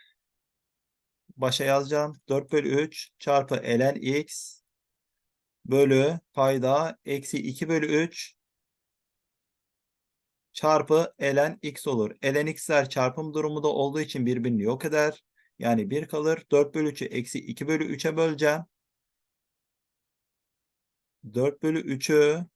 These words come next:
arkadaşlar eksi iki bölü üçe bölecektim. Paydayı ters çe-, payla paydayı ters çeviriyorum. Çarpıyorum. Arkadaşlar üçler birbirini götürür.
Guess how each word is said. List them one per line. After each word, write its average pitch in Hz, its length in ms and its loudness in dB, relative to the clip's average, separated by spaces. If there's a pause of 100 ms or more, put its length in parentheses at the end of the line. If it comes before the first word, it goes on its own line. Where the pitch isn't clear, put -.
(420)
arkadaşlar 131 760 0
eksi 135 260 -4
iki 139 200 -8
bölü 151 140 0
üçe 151 320 -4
bölecektim. 151 720 -2 (100)
Paydayı 123 440 0
ters - 240 -4
çe-, 147 300 -4
payla 135 320 2
paydayı 131 360 0
ters 139 200 -2
çeviriyorum. 151 640 -2 (1000)
Çarpıyorum. 143 840 0
Arkadaşlar 131 520 -2
üçler 135 480 -2
birbirini 135 360 0
götürür. 147 560 0